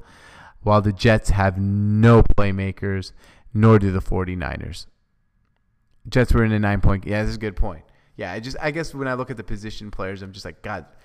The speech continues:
there's no weapons whatsoever on the Jets or the forty-niners." Lastly, we talked about the Louisville-Clemson game.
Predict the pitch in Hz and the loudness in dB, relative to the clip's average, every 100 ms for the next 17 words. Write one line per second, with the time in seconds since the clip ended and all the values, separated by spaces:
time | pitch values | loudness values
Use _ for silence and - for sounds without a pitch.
0 | _ _ - 135 117 117 120 127 110 101 | _ _ -12 -10 -8 -4 0 2 0 -6
1 | 95 95 98 - 101 98 95 92 87 85 | -12 -16 -18 -14 -12 -10 -10 -12 -10 -12
2 | 82 _ _ 92 90 - - - - - | -14 _ _ -18 -16 -14 -16 -20 -18 -10
3 | 90 80 78 _ - - 87 67 52 50 | -8 -8 -14 _ -20 -14 -12 -12 -14 -16
4 | - - _ _ _ _ _ _ _ _ | -18 -20 _ _ _ _ _ _ _ _
5 | _ _ _ _ _ _ _ _ _ _ | _ _ _ _ _ _ _ _ _ _
6 | 131 139 135 139 139 131 - 117 127 117 | -2 -2 -4 -6 -4 -4 -6 -2 0 2
7 | 117 110 107 110 101 101 98 104 95 - | 2 0 0 -2 -4 -10 -12 -12 -12 -8
8 | 98 95 95 95 98 | -8 -6 -4 -4 -6